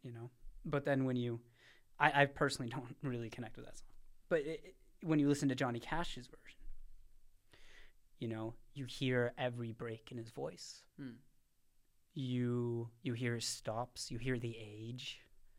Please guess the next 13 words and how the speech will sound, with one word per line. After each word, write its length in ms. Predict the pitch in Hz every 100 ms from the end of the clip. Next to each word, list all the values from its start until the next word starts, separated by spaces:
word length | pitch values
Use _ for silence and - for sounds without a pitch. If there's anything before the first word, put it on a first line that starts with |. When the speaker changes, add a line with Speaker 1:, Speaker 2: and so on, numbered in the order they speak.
| - -
Speaker 1:
you 140 | 117
know, 300 | 110 107 120 127 - _ - - - -
all 80 | 117
the 120 | 120
experiences 1040 | 110 - - - 107 107 113 113 - 127 135
that 100 | 131
he's 140 | 123
had, 200 | 117 120
you 80 | 113
hear 220 | 113 110
come 260 | - 113 110
through 220 | - 117
that. 220 | 131 160